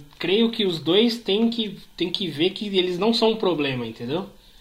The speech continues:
Eu também tenho que partir um pouco deles, entendeu? Desse, desse negócio de, da questão do fit deles e tal. É, mas assim, o, o fit do, do five start do, do, do, do Sixers é ruim,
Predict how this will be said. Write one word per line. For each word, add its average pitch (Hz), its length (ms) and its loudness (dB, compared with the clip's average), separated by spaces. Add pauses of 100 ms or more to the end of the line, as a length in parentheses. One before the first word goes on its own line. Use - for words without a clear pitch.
(260)
Eu 151 260 -4
também 220 220 -2
tenho 247 140 -2
que 247 80 -4
partir 233 320 4
um 240 80 4
pouco 247 220 -2
deles, 147 340 2
entendeu? 123 400 -6
Desse, 131 280 -8
desse 123 360 -10
negócio 135 540 -4
de, 120 720 -4 (260)
da 127 80 -12
questão 143 380 -4
do 147 100 -6
fit 135 400 -2
deles 131 520 -2
e 127 40 -12
tal. 135 420 0 (640)
É, 117 720 -6
mas 127 240 -4
assim, 185 300 2
o, 147 200 2
o 147 40 -2
fit 180 400 2
do, 208 180 2
do 165 200 4
five 160 300 2
start 147 420 2
do, 143 160 -2
do, 131 300 -4
do, 120 320 -6
do 127 160 -8
Sixers 175 460 0
é 165 80 2
ruim, 131 360 -2